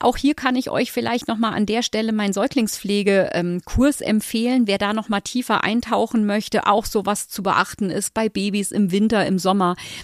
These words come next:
da mache ich euch auf jeden Fall noch mal schlauer. Und wem ich heute schon so ein bisschen angefüttert habe, der kann sich da dann letztendlich den Rest abholen. Das war jetzt einfach mal meine wirklich zusammengefasste Shopping-Empfehlungsliste, wenn ich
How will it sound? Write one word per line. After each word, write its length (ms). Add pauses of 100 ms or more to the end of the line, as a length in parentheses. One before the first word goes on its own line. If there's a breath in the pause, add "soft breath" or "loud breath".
(140 loud breath)
da 140
mache 200
ich 140
euch 160
auf 140
jeden 280
Fall 220
noch 160
mal 140
schlauer. 520 (520 loud breath)
Und 160
wem 140
ich 120
heute 200
schon 140
so 60
ein 60
bisschen 240
angefüttert 720
habe, 260
der 160
kann 260
sich 200
da 200
dann 160
letztendlich 640
den 140
Rest 340
abholen. 600 (1120 loud breath)
Das 380
war 240
jetzt 260
einfach 380
mal 220
meine 480
wirklich 360
zusammengefasste 1000
Shopping-Empfehlungsliste, 1800
wenn 220
ich 280